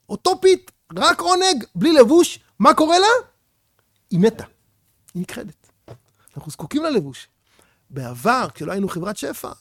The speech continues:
בסדר. בכל מקרה אנחנו, היום זה קריטי האירוע הזה. שפע של אוכל, שפע של מזון. חברים, זה, זה נוגע לכל אחד מאיתנו. אתה מגיע הביתה. בדיוק אתמול, ברוך השם, כן?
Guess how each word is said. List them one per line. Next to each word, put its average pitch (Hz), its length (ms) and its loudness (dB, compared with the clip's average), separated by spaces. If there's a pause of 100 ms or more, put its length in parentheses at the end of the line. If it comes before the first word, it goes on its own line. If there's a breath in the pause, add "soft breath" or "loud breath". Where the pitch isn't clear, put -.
בסדר. - 380 -6 (600)
בכל - 160 -10
מקרה 233 300 -2
אנחנו, 180 300 -10 (480 soft breath)
היום 165 420 -8
זה 170 100 -10
קריטי 262 500 -6
האירוע 202 360 -6
הזה. 190 220 -14 (640 soft breath)
שפע - 360 -10
של 240 140 -8
אוכל, 156 340 -6 (300 soft breath)
שפע 240 300 -8
של 262 60 -6
מזון. 226 420 -2 (180)
חברים, 240 340 -8
זה, 226 200 -4
זה 233 160 -4
נוגע 247 220 -2
לכל 311 160 -4
אחד 294 160 -6
מאיתנו. 277 240 -4
אתה 202 80 -6
מגיע 226 240 -2
הביתה. 208 320 -2 (1300)
בדיוק 202 200 -8
אתמול, 180 260 -6
ברוך 156 200 -12
השם, 151 280 -12 (280)
כן? 165 120 -12